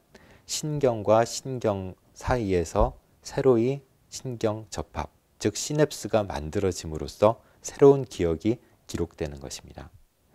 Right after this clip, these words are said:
이 시냅스를 현재까지 기술로 인위적으로 바꾸는 것은 불가능합니다.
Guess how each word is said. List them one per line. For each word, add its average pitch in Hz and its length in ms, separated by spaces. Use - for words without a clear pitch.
이 110 120
시냅스를 131 560
현재까지 120 560
기술로 80 640
인위적으로 107 960
바꾸는 92 560
것은 95 420
불가능합니다. 76 880